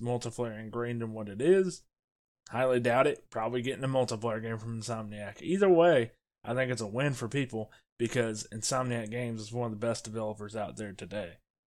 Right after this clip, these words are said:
They do have a lot on their plate, though, and I am curious.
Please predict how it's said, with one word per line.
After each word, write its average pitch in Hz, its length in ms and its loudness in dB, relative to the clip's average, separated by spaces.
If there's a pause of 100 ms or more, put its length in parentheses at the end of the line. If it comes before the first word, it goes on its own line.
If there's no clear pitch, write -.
(440)
They 135 200 4
do 160 200 10
have 139 200 6
a 117 60 0
lot 117 280 2
on 117 120 0
their 104 100 -6
plate, 107 460 -6
though, 82 260 -18 (220)
and 117 280 -8
I 135 200 0
am 165 280 4
curious. 120 840 -4